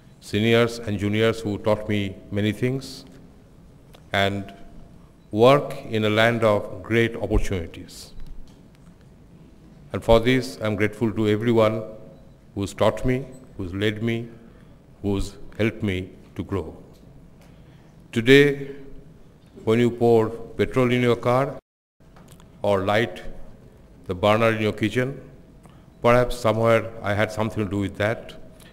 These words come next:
and that's been the greatest reward that I could do, achieve as a professional manager.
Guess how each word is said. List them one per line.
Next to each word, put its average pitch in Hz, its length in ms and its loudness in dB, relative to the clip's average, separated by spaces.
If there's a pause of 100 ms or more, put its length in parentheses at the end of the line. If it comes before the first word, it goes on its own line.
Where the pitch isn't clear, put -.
and 101 160 -4
that's 110 220 0
been 101 340 -4 (440)
the 95 100 -8
greatest 104 340 -2
reward 104 320 0
that 95 160 -2
I 92 80 0
could 92 260 -8
do, 98 400 0 (280)
achieve 107 580 -2
as 101 100 -6
a 101 40 -4
professional 101 400 -2
manager. 85 360 -8